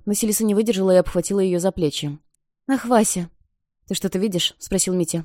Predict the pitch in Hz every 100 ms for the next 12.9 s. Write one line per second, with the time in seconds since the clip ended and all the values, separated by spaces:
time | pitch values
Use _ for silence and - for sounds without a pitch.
0 | - 247 240 226 196 - - 220 226 202
1 | - - 233 214 214 214 214 - 226 185
2 | 196 220 196 - 185 214 160 - _ 214
3 | 220 156 147 _ _ _ _ - 240 226
4 | 135 - 170 175 170 175 175 180 180 165
5 | - 143 _ _ 240 240 233 254 208 202
6 | 156 160 - 214 214 214 - 170 156 _
7 | - 226 208 208 - 196 170 151 170 -
8 | 196 185 185 202 185 156 151 - - _
9 | _ _ _ _ _ _ 214 226 - 233
10 | 247 269 _ 202 233 202 220 - 202 -
11 | 196 190 190 175 208 - 214 185 175 185
12 | 196 180 156 160 165 190 - 147